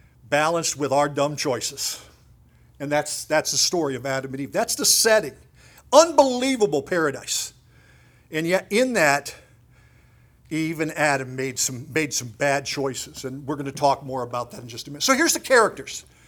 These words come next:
The serpent, um, which we have to go to the New Testament for the, for God to tell us that, I mean, it, it's certainly implied, but for God to tell us that the serpent in this story is the devil.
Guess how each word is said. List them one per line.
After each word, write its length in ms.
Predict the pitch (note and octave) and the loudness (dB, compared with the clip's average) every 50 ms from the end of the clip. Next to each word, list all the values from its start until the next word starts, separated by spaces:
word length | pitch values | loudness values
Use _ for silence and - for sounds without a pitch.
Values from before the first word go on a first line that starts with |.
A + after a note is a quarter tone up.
| - - - - - - - - - _ _ | -20 -20 -20 -20 -20 -20 -20 -20 -20 _ _
The 100 | F3+ D#3+ | 2 4
serpent, 520 | - A#3 A3+ A3+ A3+ C#4+ D#4 - - - - - _ _ _ _ _ _ _ _ _ _ _ _ _ _ _ - | 8 8 8 8 8 4 0 0 -6 -14 -16 -18 _ _ _ _ _ _ _ _ _ _ _ _ _ _ _ 0
um, 320 | F#3 D#3 D3+ C#3 C3+ C3 A2+ - - - _ - - _ _ _ _ - | 2 2 2 2 0 -6 -14 -18 -20 -20 _ -20 -20 _ _ _ _ 0
which 440 | D#3 F3+ E3+ E3+ - - - - - D#3 | 2 2 2 2 0 -6 -6 -8 -10 -4
we 160 | D#3+ C4+ C#4+ | 0 0 0
have 240 | - G#3+ A#3+ A3 - | 4 4 4 4 4
to 60 | - F3 | -2 -2
go 260 | C#3+ F#3 F#3+ G3 F#3 | 0 2 2 2 2
to 140 | F#3 - D#3 | 0 -2 -6
the 100 | D#3+ D3 | -6 -6
New 280 | D3 E3 G#3+ D#4 G#4 | -2 2 2 2 2
Testament 580 | - - F#3+ D3 - - - C3 C3+ F#3+ - - _ _ _ _ _ _ _ _ - - _ _ _ - _ _ _ _ _ | 2 -2 -2 -2 -4 -6 -6 -8 -12 -12 -12 -16 _ _ _ _ _ _ _ _ -20 -20 _ _ _ -20 _ _ _ _ _
for 140 | - F#3 | -2 0
the, 100 | D#3+ D#3+ | 0 0
for 280 | C3+ - - - - F3+ | -6 -8 -10 -4 -4 -4
God 540 | C#3+ B2 A#2+ E3+ G3 G#3 C4 C4 G#3+ D#3+ - | -4 -2 6 10 12 12 12 10 8 2 -2
to 80 | D#3+ | -6
tell 340 | D3+ - - - E3 D3+ D3+ | -4 -4 0 2 2 2 4
us 200 | D#3 D#3+ - - C#3+ | 2 2 2 0 2
that, 360 | D#3+ D#3 D3 D3+ D#3 - - - | 2 2 2 0 -2 -6 -4 -4
I 60 | E3+ | -2
mean, 160 | F3 E3+ E3 | -2 0 -2
it, 160 | D#3+ D#3 - - | -2 -4 0 -2
it's 180 | F3+ E3+ - | 0 2 4
certainly 380 | G3 - C#4+ F4+ D4 G3 F3+ E3 | 6 6 6 4 4 0 -2 -2
implied, 580 | C#3+ C#3+ - - A3+ A#3+ G3 D3 C3 B2 - - _ _ _ _ _ _ - - - _ _ _ - _ _ _ - | -2 -4 -2 4 8 8 8 8 6 0 -6 -16 _ _ _ _ _ _ -20 -20 -20 _ _ _ -20 _ _ _ 0
but 160 | D3 F#3+ F#3 | 0 2 2
for 100 | - F3+ | 2 0
God 320 | C#3 F3+ G#3 B3+ C#4 C4 | 6 8 8 8 8 6
to 60 | F#3 | 2
tell 280 | - - E3 E3 D#3 D#3+ | -6 0 2 2 2 4
us 100 | D3+ - | 2 0
that 140 | E3+ - - | -2 -4 -2
the 80 | D3 | 2
serpent 680 | - - - - - C4 D4 E4 D#4+ - D#3+ D3 - - | 4 4 6 6 6 6 6 4 4 -2 -4 -6 -4 -4
in 120 | D#3 D#3+ | -6 -4
this 160 | D#3+ D#3+ D3 - | -2 0 2 2
story 440 | - - A3 A#3+ A#3+ G3 F3+ F3 | 2 4 4 4 6 6 4 4
is 140 | F3 - - | 2 2 2
the 60 | - | 0
devil. 360 | G3+ C#4 D#4 D#4 B3+ F#3 C#3+ | 6 6 6 6 6 4 -2